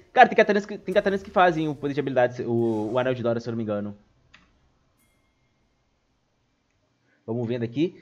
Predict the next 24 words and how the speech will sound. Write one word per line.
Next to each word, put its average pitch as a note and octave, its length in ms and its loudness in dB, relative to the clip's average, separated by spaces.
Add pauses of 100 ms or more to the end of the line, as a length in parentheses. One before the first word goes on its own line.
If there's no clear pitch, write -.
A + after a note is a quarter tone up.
(100)
Já D3 160 4
fechou D3 260 -2
ali C#3 100 -2
um C3+ 60 -4
punhal B2 320 -2
serrilhado, E3+ 640 4
né? C3 100 0
Um C#3 60 0
item C#3+ 320 -4
bom, A#2 180 -2
um D3 140 -4
item D3 340 -8
honesto. D#3+ 800 -4
Um G#2 180 -8
honesto, B2 680 -8
honestíssimo. G#2+ 800 -12 (400)
Rapaziada, A3+ 480 8
lembrando A3+ 300 2
vocês, G#3+ 480 2
pera G3 220 6
aí, G#3+ 160 2
pausazinha F3 520 6
nesse D#3 200 -4
game E3+ 240 -2